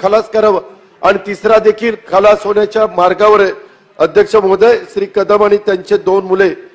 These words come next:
यांना अटक झाली असली तरी जिल्ह्यातील कायदा सुव्यवस्थेच्या दृष्टीनं सरकारनं सदरची चौकशी केली पाहिजे आणि सभागृहामध्ये निवेदन झालं पाहिजे. अध्यक्ष महोदय, तुम्ही कडक शब्दामध्ये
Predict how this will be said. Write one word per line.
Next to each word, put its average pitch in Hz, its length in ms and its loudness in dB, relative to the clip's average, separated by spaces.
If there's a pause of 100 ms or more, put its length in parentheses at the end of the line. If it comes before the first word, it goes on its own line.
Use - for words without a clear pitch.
(180)
यांना 180 240 2
अटक 196 280 2
झाली 185 260 2
असली 185 400 2 (420)
तरी 190 160 4
जिल्ह्यातील 196 520 -2
कायदा 185 400 0
सुव्यवस्थेच्या 190 800 -2
दृष्टीनं 180 600 -2 (640)
सरकारनं 190 680 2 (720)
सदरची 190 540 0 (280)
चौकशी 185 420 -2
केली 196 260 -2
पाहिजे 185 500 0 (360)
आणि 180 240 0
सभागृहामध्ये 185 640 2
निवेदन 180 500 -2
झालं 165 200 2
पाहिजे. 170 300 0
अध्यक्ष 170 320 -4
महोदय, 180 360 -4 (420)
तुम्ही 180 180 -2
कडक 196 320 2 (380)
शब्दामध्ये 180 520 0